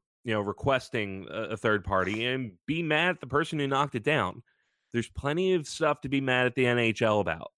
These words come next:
I just hate it when it's, like, "Typical N H L. Yep, they don't care. They did this." No, they're the ones who put the initial penal-, the initial suspension in place. So I'm gonna assess a double minor, uh, for misplaced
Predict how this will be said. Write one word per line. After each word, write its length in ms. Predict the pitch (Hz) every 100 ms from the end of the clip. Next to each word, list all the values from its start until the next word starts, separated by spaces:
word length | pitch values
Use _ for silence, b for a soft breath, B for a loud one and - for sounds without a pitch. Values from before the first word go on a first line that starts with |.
| -
I 60 |
just 160 | 104 98
hate 260 | - 123 131
it 140 | 127
when 300 | 117 110 107
it's, 200 | 101 -
like, 220 | 104 - b b b _ -
"Typical 420 | 151 139 139 127
N 140 | 123
H 180 | 123 104
L. 220 | 101 87 - _ _
Yep, 220 | 104 104 -
they 160 | 90 113
don't 200 | 123 120
care. 280 | 123 104 101
They 220 | 92 104
did 240 | 101 92
this." 260 | 82 - - -
No, 380 | 139 143 95 -
they're 160 | 113 143
the 80 | 151
ones 220 | 151 143
who 80 | 135
put 200 | 135 127
the 100 | 113
initial 460 | 107 113 127 143 123
penal-, 340 | 127 113 110 -
the 220 | 110 110
initial 580 | 107 123 - 131 113 101 b b b _
suspension 580 | - - 113 104 - 95
in 80 |
place. 460 | 85 90 87 - - B B B
So 760 | - 143 131 127 120 117 110 b _ -
I'm 180 | 156 196
gonna 220 | 196 180
assess 380 | 156 165 156 - -
a 880 | 139 139 143 139 139 135 135 131 123
double 300 | 101 180 165
minor, 420 | 123 113 123 120 B 139 - 107
uh, 320 | 107 107 104
for 160 | 113
misplaced 840 | 110 123 143 - - 139 131 -